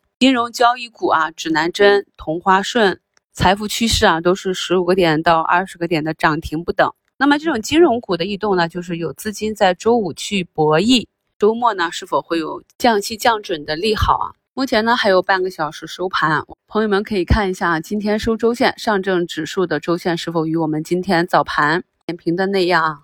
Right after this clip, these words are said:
有出一个比较强的图形。具体的下周策略呢，会在周日的一周展望里跟大家更新。感谢好朋友们的信任和支持，咱们才能一路的相互扶持走到今天。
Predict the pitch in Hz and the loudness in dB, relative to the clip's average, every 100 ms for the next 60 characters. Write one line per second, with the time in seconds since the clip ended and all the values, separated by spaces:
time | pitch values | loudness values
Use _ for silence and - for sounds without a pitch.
0 | - 156 175 170 175 156 165 156 - 151 | -16 -6 -2 0 0 -2 0 -2 -4 -6
1 | 156 - 156 - - - _ _ - 240 | -4 -6 -8 -8 -8 -8 _ _ 0 2
2 | 180 170 185 180 185 - 180 165 156 160 | 2 4 2 0 -8 -4 -2 0 -2 -4
3 | 165 - 156 151 - 196 202 214 170 165 | -4 2 2 2 0 2 2 2 0 -2
4 | 170 175 156 151 165 151 151 160 151 156 | -4 -2 0 0 0 -2 -6 -6 -4 -4
5 | 170 170 226 254 _ _ - 214 220 277 | -4 -6 -6 -8 _ _ -6 -4 -2 0
6 | 240 208 226 196 185 196 202 208 180 180 | 0 -2 -6 -4 -6 -6 -8 -6 -6 -4
7 | 170 175 165 - 151 - _ _ 202 226 | -8 -8 -8 -6 -8 -10 _ _ -2 -2
8 | 233 254 214 196 196 196 180 208 190 175 | -4 -4 -2 0 -2 -2 -4 -4 -6 -6
9 | - 208 220 - 190 - 180 - 160 - | -2 -2 -2 -4 -6 -4 -10 -6 -6 -4
10 | 147 151 156 175 180 196 185 | -2 -2 -4 -6 -4 0 0